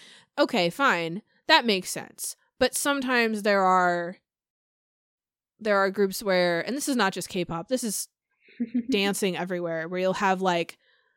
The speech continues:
Speaker 1: the person who you're supposed to see kind of steps forward and then goes back. And then the next person steps forward <laughs> and then goes back. And it's like,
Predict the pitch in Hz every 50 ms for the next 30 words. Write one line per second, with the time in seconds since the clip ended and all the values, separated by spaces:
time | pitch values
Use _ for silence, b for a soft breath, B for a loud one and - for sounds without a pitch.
0 | _ _ _ _ _ _ _ _ _ - 214 208 - - 240 220 220 - 226 220
1 | 208 233 220 214 214 196 202 196 - - 208 190 - 190 - - 277 254 208 -
2 | 185 175 165 - - 190 185 - - - 294 330 339 294 233 175 165 - - 185
3 | 180 180 175 175 196 196 - - 262 208 - - - - 226 240 254 247 226 226
4 | 262 302 - - - 214 - - 175 175 - - 196 170 170 - - - 247 277
5 | 320 277 - - - 196 214 240 214 202 196 196 202 208 - 269 202 - - -
6 | B B B B B B B B - 240 240 233 233 226 - 254 233 208 190 190
7 | - - - -